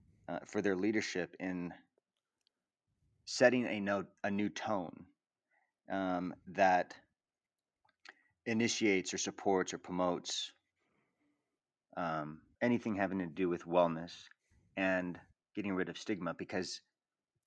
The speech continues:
when that happens, you create a culture in your agency that normalizes the process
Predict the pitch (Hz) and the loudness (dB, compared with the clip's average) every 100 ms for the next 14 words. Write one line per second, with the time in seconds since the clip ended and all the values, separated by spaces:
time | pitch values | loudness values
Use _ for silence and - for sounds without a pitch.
0 | _ _ _ _ 110 110 117 113 120 113 | _ _ _ _ 0 6 6 8 2 2
1 | 95 95 90 - 110 104 101 - 90 90 | -2 -4 -6 -6 0 2 0 -2 -2 -2
2 | - - 120 - - - - _ _ _ | -6 -4 -4 -2 -8 -10 -16 _ _ _
3 | _ _ _ _ - 104 95 107 101 95 | _ _ _ _ -6 0 4 4 4 -2
4 | - - - _ _ _ _ _ _ - | -8 -10 -10 _ _ _ _ _ _ 0
5 | 104 - - 107 104 113 117 113 107 92 | 0 0 -6 -2 4 6 6 6 4 2
6 | 92 - - - 101 95 82 82 - - | -6 -10 -2 6 6 6 -4 -6 -8 -16